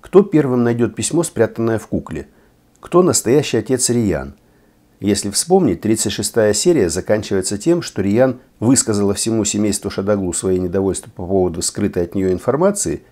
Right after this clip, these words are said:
и покинула особняк. В тридцать седьмой серии Риян продолжит жить отдельно от всех.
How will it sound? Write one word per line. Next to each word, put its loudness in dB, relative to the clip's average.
и -2
покинула -2
особняк. -8
В -20
тридцать 0
седьмой 0
серии -2
Риян 2
продолжит 0
жить -2
отдельно 0
от -6
всех. -8